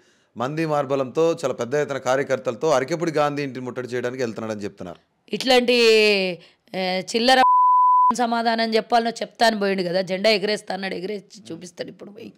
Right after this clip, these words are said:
Speaker 1: అరకెపుడి గాంధీ నిజంగా, ఆ, ఈయన ఏజ్ వేరు, ఆయన ఏజ్ వేరు, కొట్టుకుందాం అని చెప్పాడు. కానీ ఆయన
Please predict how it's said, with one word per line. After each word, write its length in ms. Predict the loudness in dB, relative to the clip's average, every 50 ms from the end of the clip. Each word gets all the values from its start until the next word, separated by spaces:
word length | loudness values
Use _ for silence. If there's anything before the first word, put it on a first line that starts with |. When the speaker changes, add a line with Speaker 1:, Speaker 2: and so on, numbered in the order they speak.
| _ _ -14
Speaker 1:
అరకెపుడి 400 | -14 -12 -12 -10 -8 -8 -4 -2
గాంధీ 480 | 0 2 2 0 0 0 0 0 0
నిజంగా, 540 | 0 -2 -4 -6 -2 2 4 4 4 2 0 -8 _ _ _ _ _ _ -6
ఆ, 220 | -4 -4 -4 -2 -2
ఈయన 200 | -2 -2 0 0
ఏజ్ 360 | 2 2 2 0 -2 -2 -2
వేరు, 220 | 0 0 0 2
ఆయన 260 | 2 0 0 0 -2 -2
ఏజ్ 320 | -2 0 -2 -2 -2 -2
వేరు, 180 | 0 0 0 -2
కొట్టుకుందాం 420 | -4 -6 -6 -6 -6 -4 -2 -4
అని 120 | -4 -4
చెప్పాడు. 220 | -6 -8 -8 -10 -2
కానీ 220 | 0 2 2 4
ఆయన 480 | 2 2 0 0 0 -2 -2 -2 -4